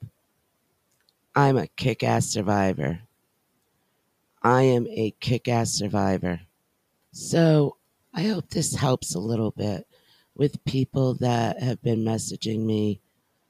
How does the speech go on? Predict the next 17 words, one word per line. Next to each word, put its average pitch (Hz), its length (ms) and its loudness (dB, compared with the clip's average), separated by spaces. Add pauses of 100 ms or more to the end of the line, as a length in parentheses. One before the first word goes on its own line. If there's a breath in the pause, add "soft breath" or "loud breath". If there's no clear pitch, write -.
(360)
and, 131 320 0
and 123 320 -6
saying 123 440 0
that 107 200 -2
they're 123 160 -2
terrified 110 800 -2
about, 101 560 -2 (520)
uh, - 300 -6 (220)
they 156 180 8
know 156 220 6
that 143 240 4
they 131 160 2
need 127 300 4
to, 185 500 -2
to - 120 -4
start - 360 -2
healing, 73 600 -4